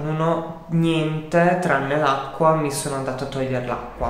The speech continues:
perché così non ho proprio niente. Ho ancora la corrente,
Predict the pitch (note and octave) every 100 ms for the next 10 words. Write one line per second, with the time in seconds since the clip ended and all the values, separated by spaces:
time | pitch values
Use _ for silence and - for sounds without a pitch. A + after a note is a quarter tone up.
0 | - C3 - D3 F3 F#3+ D3+ C#3+ C#3+ -
1 | C#3+ C#3 C#3 B2+ A#2+ A#2 A2+ A#2+ C#3 -
2 | - - - - F3 G3 A3 G#3+ G#3 -
3 | G3+ E3+ E3 C#3+ C3+ B2+